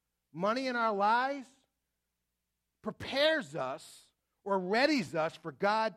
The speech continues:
to shed greater spiritual opportunity through our lives. Guy who got five, he, he got five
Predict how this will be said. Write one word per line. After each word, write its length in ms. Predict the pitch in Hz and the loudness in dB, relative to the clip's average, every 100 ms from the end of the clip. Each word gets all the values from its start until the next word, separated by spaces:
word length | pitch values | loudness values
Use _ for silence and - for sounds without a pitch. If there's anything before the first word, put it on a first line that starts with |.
| - | -12
to 80 | |
shed 440 | 156 - 214 208 175 _ _ _ | -16 -8 -4 -4 -6 _ _ _
greater 380 | 151 180 220 214 | -6 -2 -2 -4
spiritual 540 | - - 196 175 165 | -10 -8 -8 -8 -8
opportunity 580 | 160 147 - 165 135 120 | -8 -8 -14 -12 -12 -16
through 220 | - 117 | -18 -18
our 60 | 98 | -18
lives. 160 | 87 _ _ _ _ _ _ _ _ _ _ _ _ _ _ - | -20 _ _ _ _ _ _ _ _ _ _ _ _ _ _ 0
Guy 120 | 185 | 0
who 80 | 190 | 2
got 200 | 214 - | -2 4
five, 300 | 214 254 214 | 4 4 2
he, 140 | 226 220 | -4 -6
he 80 | 226 | -2
got 240 | 285 - | -2 0
five 260 | 277 294 | 4 4